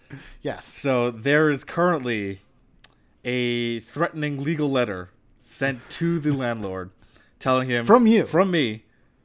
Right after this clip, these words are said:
Speaker 2: approved by, by an attorney, saying, "Go ahead and send this," that I will either not be paying rent for the next three or four months, or they are paying me back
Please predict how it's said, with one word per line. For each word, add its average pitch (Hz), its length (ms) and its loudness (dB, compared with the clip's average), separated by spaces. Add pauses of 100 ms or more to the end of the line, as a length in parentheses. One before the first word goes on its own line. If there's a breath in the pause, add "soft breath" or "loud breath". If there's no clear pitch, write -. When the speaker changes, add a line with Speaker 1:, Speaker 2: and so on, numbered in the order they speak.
(160)
Speaker 2:
approved 170 520 -2
by, 139 380 4 (100)
by 127 180 2
an 151 80 0
attorney, 120 520 -6 (300)
saying, 113 360 -4
"Go 123 160 0
ahead 135 180 0
and 127 100 -10
send 113 240 -4
this," 95 320 -10 (600 soft breath)
that 117 160 -2
I 120 120 4
will 120 120 0
either 117 260 -2
not 127 260 2
be 160 120 -2
paying 139 340 0
rent 117 240 0
for 117 180 -4
the 107 80 -6
next 107 380 -6 (240)
three 127 220 -2
or 127 120 2
four 120 220 -4
months, 104 380 -6 (180 soft breath)
or 127 220 2
they 123 200 2
are 110 60 0
paying 127 380 -2
me 120 100 -4
back 104 400 -2